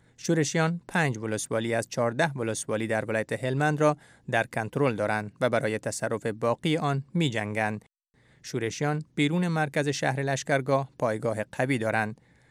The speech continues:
اسمت الله غروال، عامل استخبارات قلوردی دوصد و پانزده اردوی افغانستان، گفت که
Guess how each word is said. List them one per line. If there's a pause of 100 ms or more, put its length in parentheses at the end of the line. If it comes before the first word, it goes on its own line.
(100)
اسمت
الله
غروال،
عامل
استخبارات
قلوردی
دوصد
و
پانزده
اردوی
افغانستان،
گفت
که